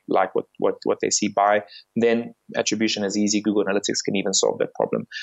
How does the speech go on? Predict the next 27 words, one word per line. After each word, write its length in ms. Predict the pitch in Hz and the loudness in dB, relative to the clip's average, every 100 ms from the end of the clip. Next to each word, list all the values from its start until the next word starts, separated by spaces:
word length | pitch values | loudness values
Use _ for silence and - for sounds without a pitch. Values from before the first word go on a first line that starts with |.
| - - | -8 -2
But 100 | 117 | 0
if 140 | 117 | 0
you 60 | 123 | 0
think 160 | 143 123 | 0 0
about 220 | 117 104 | 2 2
our 180 | 139 170 | 2 2
user 300 | 117 98 - | 0 -4 -2
base, 200 | 95 110 | -2 -2
we've 80 | 165 | -2
got 140 | 175 160 _ _ - | -2 -2 _ _ -2
seventy 460 | - 151 143 139 | 2 2 0 -6
percent 280 | - - 127 | -4 -2 0
of 60 | 117 | 0
our 120 | 110 | 0
customers 640 | 120 - - 98 98 - | -2 -4 -2 0 0 0
starting 320 | - 113 110 | 2 2 2
their 100 | 104 | -2
journey 300 | 101 107 104 | -2 0 0
on 120 | 98 | -2
their 120 | 95 95 - | -2 -2 2
phone, 360 | 104 92 104 _ _ - | 2 2 -4 _ _ -2
but 100 | 113 | 0
most 300 | 113 110 - | 2 2 0
finishing 340 | 107 104 101 | -2 0 0
on 100 | 101 | -2
a 60 | 95 | 0
desktop, 480 | 104 - - - | -2 0 0 0